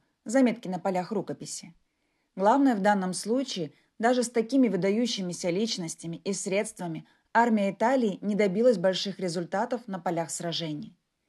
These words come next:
Как видите, неспроста я привёл слово "итальянского" в названии данной книги и не случайно перечеркнул его. Уроки испанского фехтования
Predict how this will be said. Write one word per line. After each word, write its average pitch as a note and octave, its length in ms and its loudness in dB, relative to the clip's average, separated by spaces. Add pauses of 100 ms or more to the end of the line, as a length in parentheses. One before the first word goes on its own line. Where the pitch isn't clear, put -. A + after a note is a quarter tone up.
(140)
Как G#3 200 0
видите, A3+ 300 2
неспроста G3 560 0
я C#4 100 6
привёл G#3 320 0
слово G#3 420 -2
"итальянского" F#3 960 -2 (180)
в F3+ 60 -10
названии G3+ 540 2
данной F3+ 360 0
книги E3 520 -6
и A3 80 0
не G#3 140 0
случайно G#3 580 -2
перечеркнул F3 680 -6
его. D3+ 320 -10 (540)
Уроки A3+ 340 4
испанского G3+ 640 0
фехтования G3 720 0